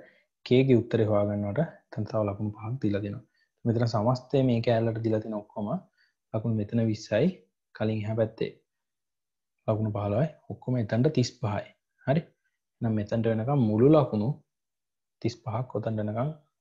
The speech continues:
පැදිලා තියෙනවා. ඊට පස්සේ එතනින් පස්සේ ටික අවසාන කොටස මෙතනට ඔයාලට ලකුණු දෙන්න වෙන්නේ මෙහෙම. හරි? මෙතන මෙහෙමයි කියලා කඩාගෙන ලියනවට මෙතනට ලකුණු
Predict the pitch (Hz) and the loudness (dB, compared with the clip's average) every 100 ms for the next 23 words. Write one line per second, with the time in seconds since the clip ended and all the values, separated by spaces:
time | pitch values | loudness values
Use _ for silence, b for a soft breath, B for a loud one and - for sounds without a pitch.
0 | - 107 101 98 - - - b b b | -2 0 0 -4 -6 -10 -16 b b b
1 | b b 139 147 156 147 139 143 135 113 | b b 0 2 4 4 4 2 4 2
2 | 117 147 107 107 107 123 143 139 127 107 | 4 2 2 0 -2 0 2 0 0 -2
3 | 104 - 107 185 - _ _ 117 113 160 | -4 -6 -4 -4 -6 _ _ -4 0 0
4 | 113 98 104 107 _ _ _ _ _ _ | 0 -2 -4 -6 _ _ _ _ _ _
5 | 113 117 113 120 120 113 104 113 147 123 | 2 4 2 2 0 0 0 2 2 2
6 | 110 101 - _ _ _ _ _ 139 160 | 0 -2 -12 _ _ _ _ _ -2 -2
7 | - b b b _ 120 123 156 156 139 | -6 b b b _ 4 4 4 2 4
8 | 127 143 147 143 143 139 131 135 131 127 | 2 2 2 4 2 4 4 4 2 2
9 | 123 113 104 202 - _ _ 117 117 120 | 2 0 -2 -4 -6 _ _ -10 -6 -2
10 | 113 104 160 | -4 -2 -2